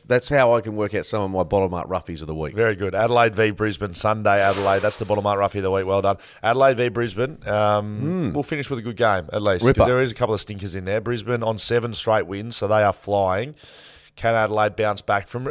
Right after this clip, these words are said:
Speaker 2: you know, what must be said was really disappointing against Western Bulldogs last week? Adelaide averaging a hundred points at Adelaide Oval in twenty twenty-three. So that's where this game is.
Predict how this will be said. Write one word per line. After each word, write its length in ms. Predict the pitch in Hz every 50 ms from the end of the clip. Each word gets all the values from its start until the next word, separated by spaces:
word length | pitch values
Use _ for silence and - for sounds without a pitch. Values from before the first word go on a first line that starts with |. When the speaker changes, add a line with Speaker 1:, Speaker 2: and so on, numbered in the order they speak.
| -
Speaker 2:
you 60 | 147 156
know, 120 | 147 135
what 200 | 131 147 147 147
must 200 | 139 131 127 -
be 80 | 131 117
said 120 | - 127
was 160 | 117 117 104 104
really 140 | 117 113
disappointing 560 | 104 87 98 - - 92 - 110 104 104 104 98
against 240 | 95 98 92 -
Western 280 | 98 95 - - 95 90
Bulldogs 340 | 90 92 90 90 87 73 90
last 260 | 87 85 85 - -
week? 220 | 87 90 107 120 - - - - - - -
Adelaide 320 | - 117 139 151 160 160 147
averaging 320 | 143 127 117 107 110 107
a 60 | 98
hundred 280 | 87 110 107 104 104 -
points 360 | - - 101 101 98 - -
at 80 | 92 92
Adelaide 320 | 92 92 90 90 90 87
Oval 280 | 90 92 92 80 87 87
in 80 | 80
twenty 220 | 80 - 90 90 85
twenty-three. 480 | - - 85 80 80 - 92 80 71
So 100 | - 98
that's 200 | 104 110 - -
where 80 | 131 120
this 160 | 120 107 -
game 320 | - 110 107 104 101 98
is. 340 | 98 90 90 101 117 - -